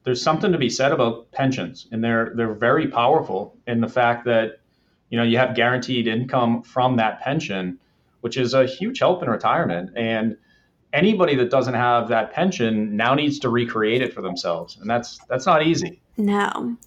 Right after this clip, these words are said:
Speaker 1: And especially with the, the average savings rate in this country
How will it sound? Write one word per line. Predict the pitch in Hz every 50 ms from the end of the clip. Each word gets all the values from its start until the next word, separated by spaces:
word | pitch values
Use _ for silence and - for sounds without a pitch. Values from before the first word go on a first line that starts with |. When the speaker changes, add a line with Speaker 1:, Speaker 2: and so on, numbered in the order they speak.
| - -
Speaker 1:
And | - 120 117
especially | 117 - 160 160 160 - 165 147 139
with | 131 131 131
the, | 135 135 127 123 120 117 -
the | 120 120 120
average | 127 135 - - -
savings | - - - 156 156 151 135 117 110 101 113
rate | 117 107 101 101 101 - _ _ _ _ _ _ _ _ -
in | 117
this | 120 127 120 -
country | - 135 139 143 143 - 107 101 98 95 95 - -